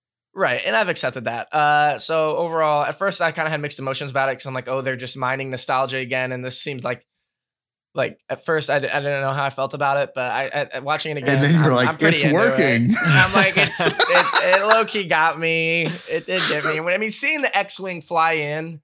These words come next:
Speaker 1: was pretty, I mean, it's just, I don't know, the hairs on my arm went up, you know, it was pretty cool. Um,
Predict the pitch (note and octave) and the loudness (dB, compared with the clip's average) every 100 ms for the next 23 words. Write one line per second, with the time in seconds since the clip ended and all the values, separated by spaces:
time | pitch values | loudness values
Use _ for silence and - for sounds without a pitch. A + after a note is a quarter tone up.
0 | _ _ _ _ _ _ _ _ _ _ | _ _ _ _ _ _ _ _ _ _
1 | - E3 D3 - E3 D3 D#3+ D#3 D#3 D#3+ | -6 -4 -4 -4 -2 -2 -2 -2 -2 -2
2 | D#3 - E3 B2 A#2 B2 B2 D3 C#3+ D3 | -2 -2 -2 -4 -6 -6 -2 -2 -2 -4
3 | B2 B2 A2+ A#2 A#2 A#2 A#2 C#3 C#3 B2 | -6 -6 -6 -8 -8 -8 -8 -6 -6 -4
4 | C#3 D#3 - D3+ B2 B2+ B2 B2 B2+ _ | -2 -4 -6 -8 -8 -8 -6 -6 -8 _
5 | _ _ _ _ - B2+ B2+ B2+ B2+ | _ _ _ _ -4 -2 0 -2 -6